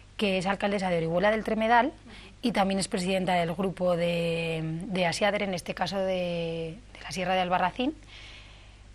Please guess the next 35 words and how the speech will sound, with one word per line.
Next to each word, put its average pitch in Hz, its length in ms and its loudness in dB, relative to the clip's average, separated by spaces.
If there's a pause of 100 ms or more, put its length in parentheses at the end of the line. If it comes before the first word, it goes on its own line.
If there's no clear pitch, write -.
Eh, 202 720 0
luego 208 180 4
viene 214 240 2
Magali 208 640 4
Castañeda, 247 680 4 (300)
eh, 185 920 0
es 220 140 -2
concejal 254 580 2
en 220 120 0
un 220 80 -2
pueblecito 220 440 0
pequeño 220 340 0
de 214 100 2
Lérida, 226 480 4 (480)
¿vale? 220 220 4
Pero 185 1040 4
nos 202 160 0
atrajo 202 320 4
la 233 80 10
idea 233 280 8
porque 196 500 0
entre 196 340 0
los 175 160 0
municipios 196 460 0
que 247 80 2
hay 233 80 6
alrededor 233 760 4
han 214 160 0
creado 208 400 4
una 214 460 4
red 226 180 4
que 226 120 -6
se - 100 -4
llama 190 160 2
Munisic, 208 520 0